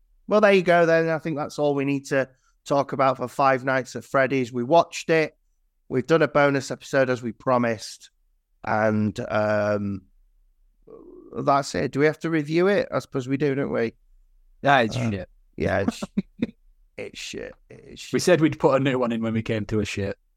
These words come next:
Speaker 2: And
Speaker 1: But, but this one is shit. Um, <laughs>
Speaker 2: but not all the way shit. There's some, there, there's some nice bits in it, like we said. Mostly, uh,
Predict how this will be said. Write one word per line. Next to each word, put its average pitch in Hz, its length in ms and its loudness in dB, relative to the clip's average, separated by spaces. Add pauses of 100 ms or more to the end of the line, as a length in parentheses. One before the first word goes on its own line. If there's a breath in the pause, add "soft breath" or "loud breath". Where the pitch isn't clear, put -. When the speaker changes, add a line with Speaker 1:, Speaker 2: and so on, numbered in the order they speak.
(340)
Speaker 2:
And 107 580 -2
Speaker 1:
But, 107 360 0
but 131 380 0
this 135 200 0
one 107 120 -4
is 107 120 -4
shit. - 400 -8 (680)
Um, 135 580 2 (100)
<laughs> - 100 -12
Speaker 2:
but 180 160 2
not 202 260 4
all 135 280 2
the 117 80 0
way 107 160 -4
shit. - 220 -10
There's 127 140 -8
some, 113 400 -6 (960)
there, 160 120 4
there's 151 200 -2
some 131 160 0
nice 117 240 0
bits - 500 -10
in 98 100 -6
it, 95 80 -6
like 95 160 -6
we 95 80 -8
said. 98 240 -8
Mostly, 117 600 2
uh, 98 260 -6